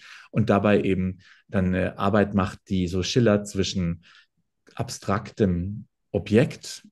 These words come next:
Gebrauchsgegenstand, der nicht mehr ganz aufzuklären ist, was er denn war, und dann plötzlich aber auch so eine künstlerische Geste, die also nach Wer-, die Wert behauptet in so einem Museumsraum, während sie auf der Straße eben einfach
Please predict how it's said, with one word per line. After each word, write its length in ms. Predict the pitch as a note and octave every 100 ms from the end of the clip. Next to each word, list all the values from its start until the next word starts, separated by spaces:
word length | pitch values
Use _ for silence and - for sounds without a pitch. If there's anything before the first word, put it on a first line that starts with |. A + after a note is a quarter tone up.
| -
Gebrauchsgegenstand, 1300 | E2+ F2+ F2 G#2+ - - D3 D3 D3+ - D3 E3+ G#2+
der 80 |
nicht 180 | F#2+ G2+
mehr 100 | G#2
ganz 360 | G2+ F2+ F2+ - -
aufzuklären 640 | G2+ - - - C3+ C3+
ist, 180 | - -
was 180 | F#2+
er 60 | G#2
denn 340 | F2+ F2 E2+
war, 460 | F2 F2 B2+ G3 - - - - _
und 200 | C3+ B2
dann 160 | G#2+ B2
plötzlich 400 | A#2 - A#2+ G#2+
aber 200 | G2 -
auch 140 | G2
so 140 | -
eine 140 | F#2+ F2+
künstlerische 520 | B2 B2 - F2 F2
Geste, 460 | - G2+ - - F2
die 160 | F2+
also 200 | E2+ F#2
nach 280 | E2+ E2+ -
Wer-, 260 | E2 F#2+ -
die 180 | G2+ F2
Wert 260 | G2 B2
behauptet 480 | - F#2 E2+ - F2+
in 140 | G2+ E2+
so 80 |
einem 100 | F2+
Museumsraum, 720 | E2+ E2 F#2+ G#2+ - A2+ C3 A2
während 180 | F#2
sie 120 | G2+ F2+
auf 100 | -
der 80 |
Straße 460 | F2 - F2 G2 -
eben 180 | G2 E2+
einfach 380 | F2 E2+ G#2